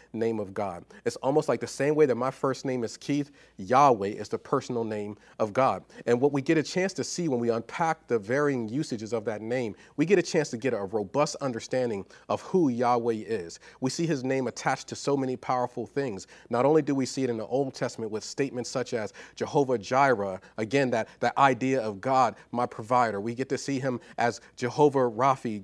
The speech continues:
God, my healer, uh, Jehovah Shalom, this God who brings me peace. We get a chance to see that inside of the name of God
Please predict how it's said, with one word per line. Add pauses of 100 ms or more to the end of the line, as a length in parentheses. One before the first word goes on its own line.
God,
my
healer, (300)
uh,
Jehovah
Shalom, (220)
this
God
who
brings
me
peace.
We
get
a
chance
to
see (320)
that
inside
of
the
name
of
God